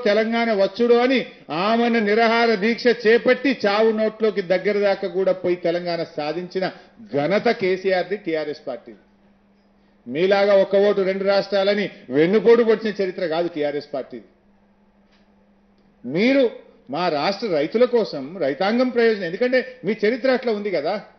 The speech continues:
మీరు కొంటరా కొనరా తెలియదు కదా. అయ్యా,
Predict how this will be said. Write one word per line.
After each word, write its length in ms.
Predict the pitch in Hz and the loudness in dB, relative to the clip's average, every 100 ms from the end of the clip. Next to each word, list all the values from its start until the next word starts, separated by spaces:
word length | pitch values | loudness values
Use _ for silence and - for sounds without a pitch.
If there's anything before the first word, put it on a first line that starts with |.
| _ _ _ _ | _ _ _ _
మీరు 140 | 185 208 - | -2 -2 0
కొంటరా 320 | 175 233 247 247 | 0 2 2 2
కొనరా 260 | 240 240 240 233 | 0 0 0 -2
తెలియదు 280 | 185 226 208 156 | -2 0 0 -2
కదా. 180 | 165 214 - - _ _ _ _ _ _ _ _ _ _ _ _ _ 165 | -2 -4 -8 -20 _ _ _ _ _ _ _ _ _ _ _ _ _ -2
అయ్యా, 140 | 220 | 0